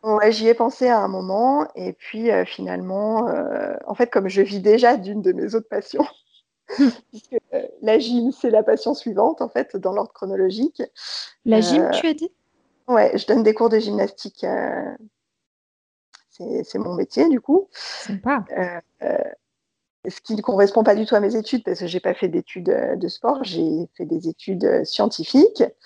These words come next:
Speaker 1: J'ai
Speaker 2: D'accord.
Speaker 1: commencé à travailler dans la banque, dans les prêts immobiliers, tout ça, et, mais je donnais quand même des cours, euh,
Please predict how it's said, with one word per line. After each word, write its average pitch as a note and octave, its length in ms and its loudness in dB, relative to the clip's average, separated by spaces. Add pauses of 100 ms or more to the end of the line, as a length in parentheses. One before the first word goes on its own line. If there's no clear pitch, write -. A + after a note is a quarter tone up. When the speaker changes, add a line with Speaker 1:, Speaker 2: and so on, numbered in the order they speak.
(380)
Speaker 1:
J'ai G#3 140 -2
Speaker 2:
D'accord. G#3+ 200 4
Speaker 1:
commencé G3+ 240 2
à G3 80 4
travailler G3 800 2
dans E3+ 180 -4
la D#3+ 140 -4
banque, F#3+ 380 -2
dans - 100 -8
les E3 100 -8
prêts - 160 -10
immobiliers, F3 460 -4
tout - 120 -20
ça, C4 440 2
et, - 200 -4 (180)
mais G3+ 320 2
je G3+ 100 -6
donnais F#3+ 240 0
quand G3+ 100 0
même G#3 140 0
des F#3+ 100 0
cours, F#3+ 220 -6
euh, F3 400 -2